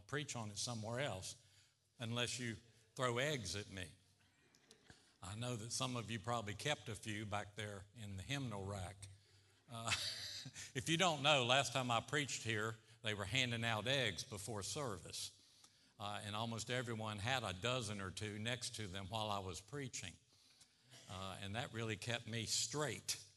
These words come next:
during that time. Uh, but, uh, I, I've been thinking that, uh,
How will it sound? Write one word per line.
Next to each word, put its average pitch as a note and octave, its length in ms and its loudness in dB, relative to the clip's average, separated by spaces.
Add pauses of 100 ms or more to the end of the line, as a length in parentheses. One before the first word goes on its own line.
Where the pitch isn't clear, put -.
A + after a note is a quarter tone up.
(380)
during A2+ 280 2
that A2 200 0
time. A2+ 380 -2 (840)
Uh, A#2+ 140 -6 (180)
but, C#3 320 4
uh, A2+ 140 4 (420)
I, A#2 120 -2 (220)
I've B2+ 120 4
been C3 160 4
thinking C3 640 4 (960)
that, B2 320 0
uh, A#2 220 0